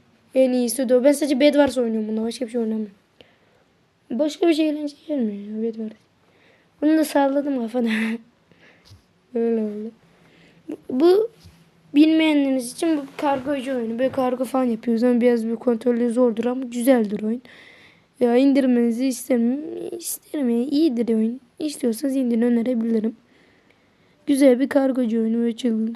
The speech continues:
komik. YouTube'da da videoları vardır zaten. Bunlar burada çakma G T A beş var. Ee, bu şey,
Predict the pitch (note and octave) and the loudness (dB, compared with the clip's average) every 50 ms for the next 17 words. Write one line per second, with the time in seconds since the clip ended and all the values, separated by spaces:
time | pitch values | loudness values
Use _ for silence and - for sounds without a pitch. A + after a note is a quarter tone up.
0 | - - - B3 A3+ A3+ A3+ A3 - - - - - - _ _ - A#3 - A#3+ | -6 0 0 2 2 2 -2 -6 -10 -20 -20 -20 -20 -20 _ _ -8 -6 -6 -4
1 | A#3+ C4 B3 A3+ B3 A#3+ A#3+ A#3 A3+ A3 G#3+ A3 A3 A#3+ A3+ A#3 A#3+ A#3 A3+ G#3+ | 0 0 2 2 2 2 2 2 2 2 0 0 -2 -2 0 2 2 2 0 0
2 | G3 A3 G3+ F#3 - - _ _ - - C4+ C#4+ - - - - - - - - | -4 -6 -8 -8 -12 -20 _ _ -20 -16 -16 -16 -10 -2 2 2 2 2 2 -2
3 | - _ _ _ _ _ _ _ - - C#4+ C#4 C#4 C#4 C4+ B3+ A#3+ - C4 - | -6 _ _ _ _ _ _ _ -10 -2 0 2 2 4 2 2 0 -4 -8 -8
4 | - - C#4 C4+ C4 B3+ - - C#4 C4 B3+ A3+ B3+ B3 B3 B3 - - - C#4 | -2 0 2 2 0 0 -4 -6 -4 -2 -2 0 -2 -2 -2 -4 -4 2 4 4
5 | C#4 A3+ B3+ C4 B3 - - A#3 A3 G3+ G#3 B3+ - _ - - - - - - | 6 6 4 2 2 0 -2 -4 -4 -4 -4 -6 -8 _ -20 -20 -20 -20 -20 -20
6 | - _ _ _ _ _ _ _ _ - - - B3 A#3+ A#3+ A#3+ A3+ C4 D#4+ D4 | -20 _ _ _ _ _ _ _ _ -6 -2 2 2 4 4 4 4 4 4 4
7 | - - F4+ F4 D4+ B3 A#3 A#3+ | 6 4 4 6 6 4 2 -2